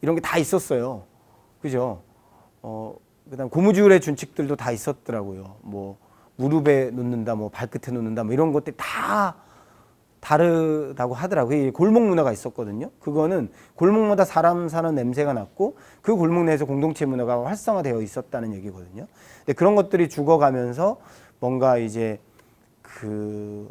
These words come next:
알 수 없는 이제 백색 테러들이 일어나는 거라고 보는 거죠. 그래서 공동체 복원이 궁극적으로 일어나야 된다라는 가치체계를 담고 있는 겁니다. 어, 이거는 이제 크게 설명하지 않아도 이 지속 가능한 어떤 지구를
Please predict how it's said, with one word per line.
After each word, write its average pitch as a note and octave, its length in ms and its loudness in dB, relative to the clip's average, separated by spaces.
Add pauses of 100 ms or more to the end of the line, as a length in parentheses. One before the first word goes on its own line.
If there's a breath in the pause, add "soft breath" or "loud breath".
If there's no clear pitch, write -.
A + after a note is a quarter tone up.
알 C#3 120 -4
수 - 160 2
없는 F#3+ 220 2
이제 A2 240 -4
백색 - 380 -10
테러들이 F3 440 -4
일어나는 A2+ 520 -4 (440)
거라고 G#2+ 300 -12
보는 A#2+ 320 -8
거죠. B2+ 340 -14 (180)
그래서 G#2+ 340 -16 (260 soft breath)
공동체 D3 540 0
복원이 A#2 560 -6 (400 soft breath)
궁극적으로 B2 460 -6
일어나야 A#2+ 400 0
된다라는 G#2+ 500 -6
가치체계를 G2 480 -14
담고 F#2+ 300 -14
있는 G2 160 -16
겁니다. - 280 -20 (1800 loud breath)
어, F#2+ 200 -16
이거는 D#3+ 320 4
이제 C3 180 -2
크게 G#3 240 0
설명하지 D3 540 0
않아도 G#2 560 -6
이 A2+ 120 -8
지속 E3+ 360 -6
가능한 C3 640 2 (240)
어떤 A2 420 -12
지구를 A2+ 420 -6